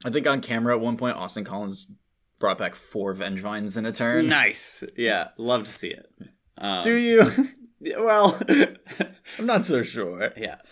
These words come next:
Speaker 2: I'm an Austin Collins fan, so
Speaker 1: Uh, yeah, that's true. So
Speaker 2: love to see
Speaker 1: that's
Speaker 2: it.
Speaker 1: reasonable. But
Speaker 2: Yeah.
Speaker 1: the fact that you can do that in Modern is not really the
Speaker 2: Yeah.
Speaker 1: best.
Speaker 2: Yeah, no, for sure, for sure. Yeah, so, you know,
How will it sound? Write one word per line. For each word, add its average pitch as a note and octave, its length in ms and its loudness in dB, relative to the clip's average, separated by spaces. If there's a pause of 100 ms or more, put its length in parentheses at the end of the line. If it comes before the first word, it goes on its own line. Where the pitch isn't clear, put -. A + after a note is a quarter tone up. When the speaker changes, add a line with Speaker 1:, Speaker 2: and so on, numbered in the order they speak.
(320)
Speaker 2:
I'm G#3 100 4
an A3 80 4
Austin B2 220 -2
Collins F2 260 -8
fan, - 300 -10
so - 160 -4
Speaker 1:
Uh, F#3+ 40 4
yeah, G#3 220 6
that's B2+ 260 0
true. - 300 -8
So G2+ 260 -4
Speaker 2:
love C3+ 220 2
to G2+ 80 -14
see - 60 -8
Speaker 1:
that's D#3+ 200 4
Speaker 2:
it. C#3 60 -2
Speaker 1:
reasonable. G2+ 520 -4
But B2+ 340 2
Speaker 2:
Yeah. - 160 -10
Speaker 1:
the D3+ 220 0
fact F#3 260 2
that E3+ 80 2
you B2+ 160 -4
can B2+ 360 -2
do G#2+ 180 -2
that G2 200 -2
in G2 120 -6
Modern F#2+ 380 -4
is G2 220 -10
not G2 420 -8 (140)
really F#2+ 640 -8 (120)
the G2 100 -4
Speaker 2:
Yeah. - 100 -6
Speaker 1:
best. - 640 -8
Speaker 2:
Yeah, - 180 -10
no, E2 180 -10
for - 160 -10
sure, - 380 -14
for - 120 -16
sure. - 300 -16 (180)
Yeah, C3 260 4
so, C3+ 260 4
you C#3+ 140 0
know, G#2+ 240 -2